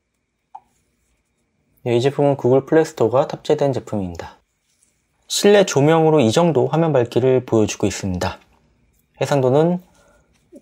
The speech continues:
천팔십에 천사백사십 풀 에이치디 제품입니다. 백라이트가 없는 반사용 액정이라서 외부 조명이 중요합니다. 외부 조명을 조정해 볼게요. 네, 이렇게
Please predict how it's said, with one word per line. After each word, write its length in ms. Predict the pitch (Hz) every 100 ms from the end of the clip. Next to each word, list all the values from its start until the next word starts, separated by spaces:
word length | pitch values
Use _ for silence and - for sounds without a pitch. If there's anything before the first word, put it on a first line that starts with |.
| _
천팔십에 920 | - 175 165 175 160 - 139 165 180 - _ _ _
천사백사십 1040 | 180 180 160 143 - 95 - - 135 180
풀 240 | - - -
에이치디 680 | 110 113 - - 80 87 82
제품입니다. 640 | 82 95 101 90 87 85 - _ _ _ _
백라이트가 460 | 175 185 190 185 147
없는 400 | 123 127 139 107
반사용 400 | 113 117 147 127
액정이라서 760 | 92 117 104 92 - 156 -
외부 280 | 101 104 117
조명이 540 | 107 117 117 98 101 123
중요합니다. 720 | - 110 110 90 87 90 - _ _ _ -
외부 440 | 120 123 131 151
조명을 480 | 151 117 127 107 131
조정해 280 | - 113 113
볼게요. 600 | 98 - 87 92 110 87 _ _ _ -
네, 160 | 110 104
이렇게 540 | 110 - 104 123